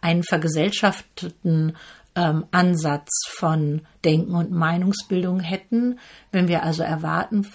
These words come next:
wollten, dass die mündige Bürgerin, der mündige Bürger selbstständig, ähm, Entscheidungen trifft und sich eben gerade nicht, äh, mitteilen lässt von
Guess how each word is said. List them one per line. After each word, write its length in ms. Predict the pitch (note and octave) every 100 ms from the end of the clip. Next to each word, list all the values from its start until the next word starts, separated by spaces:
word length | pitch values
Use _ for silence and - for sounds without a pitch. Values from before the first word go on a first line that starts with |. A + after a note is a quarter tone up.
| -
wollten, 580 | F3 F#3 G#3+ G#3+ A3+ G#3+
dass 200 | E3 E3 - - - _ _ -
die 80 | F#3
mündige 460 | F3+ G3 F#3+ E3+ E3
Bürgerin, 680 | D3 F#3 G3+ A3 A3 A3
der 120 | G3+ E3
mündige 440 | F3+ F#3 F3+ E3+
Bürger 560 | D#3 E3+ F#3+ G3+ G#3+ A3+ - - -
selbstständig, 1000 | - D#3+ G3+ - - G#3 G#3+ G#3+ G3+ -
ähm, 280 | G#3 G3+ G3+
Entscheidungen 720 | - G3+ - F#3 F#3+ G3 G3+ G3+
trifft 340 | - G#3 -
und 120 | F#3+
sich 200 | G3+ -
eben 200 | F3+ F#3
gerade 320 | F3+ E3+ F#3
nicht, 580 | G3 B3 - - - - _ -
äh, 160 | D#3+ D3+
mitteilen 600 | E3 E3+ - F3 E3+ E3+
lässt 340 | E3 E3+ -
von 320 | - E3+ E3+